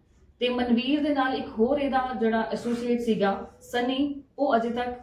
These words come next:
ਗ੍ਰਿਫਤਾਰ ਤੋਂ, ਗ੍ਰਿਫਤਾਰੀ ਤੋਂ ਬਾਹਰ ਹੈ, ਪਰ ਉਹਦੇ ਵਾਸਤੇ ਵੀ ਅਸੀਂ ਰੇਡਾਂ ਕਰ ਰਹੇ ਹਾਂ। ਤੋ ਤਿੰਨ ਜਣੇ ਇਹਦੇ ਵਿੱਚ ਪੂਰੇ ਇਨਵੋਲਵ ਸੀਗੇ, ਦੋ ਜਿਹੜੇ ਮੋਟਰਸਾਈਕਲ ਤੇ ਆਏ ਔਰ ਉਹਨਾਂ ਚੋਂ ਇੱਕ ਅਸੀਂ ਗ੍ਰਿਫਤਾਰ ਕਰ ਲਿਆ ਤੇ ਮਾਸਟਰਮਾਈਂਡ ਨੂੰ ਗ੍ਰਿਫਤਾਰ ਕਰ ਲਿਆ।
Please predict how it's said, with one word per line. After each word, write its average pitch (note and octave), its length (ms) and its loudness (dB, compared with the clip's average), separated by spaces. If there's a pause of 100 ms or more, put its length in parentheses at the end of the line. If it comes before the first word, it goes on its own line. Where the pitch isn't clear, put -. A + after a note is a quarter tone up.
(160)
ਗ੍ਰਿਫਤਾਰ G3 500 0
ਤੋਂ, G3 440 0
ਗ੍ਰਿਫਤਾਰੀ F#3+ 440 -2
ਤੋਂ F#3+ 160 0
ਬਾਹਰ F3 260 0
ਹੈ, D#4+ 160 -2 (160)
ਪਰ F#3+ 120 0
ਉਹਦੇ G#3+ 220 4
ਵਾਸਤੇ A#3 300 0
ਵੀ A3+ 80 2
ਅਸੀਂ A3 160 -2
ਰੇਡਾਂ F3 300 -2
ਕਰ E3 140 -4
ਰਹੇ F3 200 -4
ਹਾਂ। C#4+ 160 -6 (420)
ਤੋ B3 180 0
ਤਿੰਨ D4 520 0
ਜਣੇ C#4+ 300 0
ਇਹਦੇ C#4 160 -2
ਵਿੱਚ C4+ 180 -4
ਪੂਰੇ A#3 260 0
ਇਨਵੋਲਵ F#3 380 -2
ਸੀਗੇ, A3 280 -6
ਦੋ G#3+ 240 4
ਜਿਹੜੇ A3 200 2
ਮੋਟਰਸਾਈਕਲ G3 540 -2
ਤੇ F3+ 220 -6
ਆਏ G3 320 -2 (460)
ਔਰ G3 360 0
ਉਹਨਾਂ G#3 280 0
ਚੋਂ G#3+ 120 -2
ਇੱਕ G#3+ 140 -4
ਅਸੀਂ F#3+ 200 -4
ਗ੍ਰਿਫਤਾਰ F#3+ 380 -4
ਕਰ F#3+ 200 -2
ਲਿਆ A3+ 200 0
ਤੇ C#4+ 100 -4
ਮਾਸਟਰਮਾਈਂਡ G3+ 560 0
ਨੂੰ F3 140 -4
ਗ੍ਰਿਫਤਾਰ E3 340 -4 (100)
ਕਰ D#3+ 120 -6
ਲਿਆ। C#3+ 200 -6